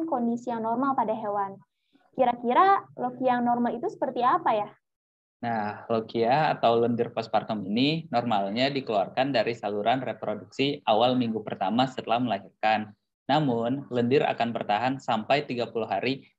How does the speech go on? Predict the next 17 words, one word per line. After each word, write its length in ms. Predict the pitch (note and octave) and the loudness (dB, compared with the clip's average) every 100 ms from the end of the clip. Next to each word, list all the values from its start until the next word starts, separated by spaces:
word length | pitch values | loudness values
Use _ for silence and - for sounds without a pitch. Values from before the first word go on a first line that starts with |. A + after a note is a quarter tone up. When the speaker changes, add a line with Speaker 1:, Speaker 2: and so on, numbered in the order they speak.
| _ | _
Speaker 2:
jika 400 | B2+ B2+ D#3+ - | -6 2 2 2
involusi 560 | C#3 C3 A2+ A2 A2 | -2 0 0 0 -2
uterus 560 | A2 G2+ G2+ C3+ C#3 - _ A#2+ | -2 0 0 0 -4 -14 _ -8
tertunda. 640 | A#2+ A2 G#2+ A#2 A2+ - - - _ | -4 -2 2 4 4 2 -8 -20 _
Nah, 240 | A#2 A2+ A2 | 0 0 0
biasanya 480 | A2+ A2 A2+ C3+ | -2 0 0 2
nih, 400 | D3+ A#2+ A#2 C3 - - | 0 0 -2 -6 -12 -2
lendir 320 | A#2+ A#2+ A#2 | 0 2 2
ini 240 | G#2 B2+ C3 | 2 2 2
akan 320 | B2 A2 A2 | 2 0 0
berwarna 560 | A2 G2+ G2+ B2+ C#3+ | -2 -2 -2 -4 -4
coklat 320 | - G#2 G2 - | -12 -6 -6 -4
gelap, 480 | C#3+ C#3+ C#3 C3+ - _ _ - | -2 2 2 0 -8 _ _ -2
merah, 640 | C3+ C3+ B2 B2 C3 - - | 0 2 4 4 0 -8 -8
putih, 480 | G#2+ - C#3+ D#3 - | -6 -2 -2 -2 -4
ataupun 480 | - - G#2 C#3 C#3+ | -6 -4 -4 -2 0
akan 240 | G#2+ A2+ | -2 -2